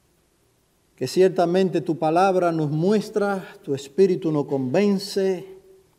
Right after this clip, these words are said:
y te rogamos perdón y misericordia. Ayúdanos, Señor,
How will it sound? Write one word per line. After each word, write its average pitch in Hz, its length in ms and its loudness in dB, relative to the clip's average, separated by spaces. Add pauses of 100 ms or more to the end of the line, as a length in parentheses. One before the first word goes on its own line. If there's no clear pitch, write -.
(520)
y 127 60 -6
te 147 180 -2
rogamos 165 800 0 (680)
perdón 156 840 0 (2250)
y 175 180 4
misericordia. 151 920 -2 (3000)
Ayúdanos, 185 600 4
Señor, 202 800 2